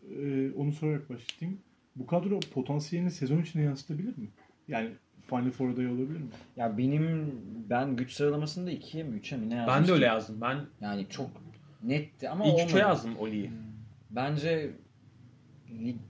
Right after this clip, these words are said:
Speaker 2: yani ev sahibi avantajını almasalar bile Final Four'a kalacaklar.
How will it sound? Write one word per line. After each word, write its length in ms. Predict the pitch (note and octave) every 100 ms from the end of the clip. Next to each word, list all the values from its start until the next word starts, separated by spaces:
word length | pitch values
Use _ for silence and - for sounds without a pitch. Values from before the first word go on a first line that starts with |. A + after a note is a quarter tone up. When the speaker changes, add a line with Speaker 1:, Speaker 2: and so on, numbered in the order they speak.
| - -
Speaker 2:
yani 220 | G2+ A2+ G#2
ev 200 | D3 F3
sahibi 400 | F3 - F3 E3+
avantajını 680 | D3+ D#3 D#3+ E3+ D#3+ E3+ -
almasalar 800 | D#3 F#3 F#3 D#3+ D3+ C3 A#2+ A2+
bile 240 | G#2 A2 C3 - - - - - - - - - -
Final 240 | C#3 C#3 C3+
Four'a 240 | C#3+ C3+
kalacaklar. 640 | C3 A2 G2 G2 - C3